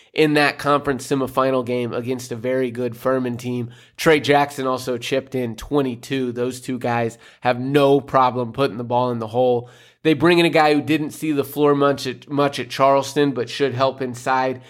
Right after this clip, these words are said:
at six eleven in Charles Lampton. Also add Cornelius Williams, who didn't get to see the floor at L S U, and a juco transfer.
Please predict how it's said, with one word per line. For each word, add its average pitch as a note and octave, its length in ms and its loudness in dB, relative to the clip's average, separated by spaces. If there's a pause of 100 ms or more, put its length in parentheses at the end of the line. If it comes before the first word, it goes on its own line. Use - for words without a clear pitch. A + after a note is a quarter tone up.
(120)
at B2 160 -2
six - 380 0
eleven C3+ 640 2 (240)
in C3+ 180 0
Charles B2 540 2
Lampton. D3 600 0 (220)
Also D3+ 340 4
add C#3+ 200 4
Cornelius C#3 680 2
Williams, C3 540 0
who C3 60 -6
didn't B2 240 -2
get B2 80 0
to A#2+ 80 -2
see B2+ 200 -6
the A#2+ 100 -4
floor B2 280 -2
at - 120 -2
L C3 160 0
S A#2+ 280 -2
U, C#3 280 0 (280)
and C#3 400 4
a B2+ 180 0
juco B2+ 580 0
transfer. C3+ 840 0